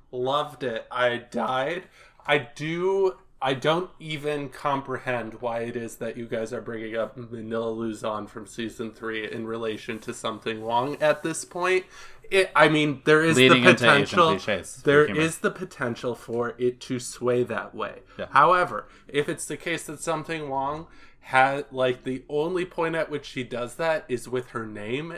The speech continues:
Speaker 1: and not with her appearance, then it's, like, it's so incredibly, like, beyond, in my opinion.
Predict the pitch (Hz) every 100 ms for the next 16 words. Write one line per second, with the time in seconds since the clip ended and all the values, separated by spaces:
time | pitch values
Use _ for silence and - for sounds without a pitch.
0 | - 117 107 117 160 170 - 170 156 156
1 | 196 175 123 117 - - 131 139 127 -
2 | 131 131 127 - - - _ 131 123 -
3 | - 135 135 147 147 - - 117 123 117
4 | 117 120 120 120 117 107 110 _ _ _
5 | _ _ 120 127 113 107 98 107 123 139
6 | 147 151 147 151 151 151 - 160 160 170
7 | 175 180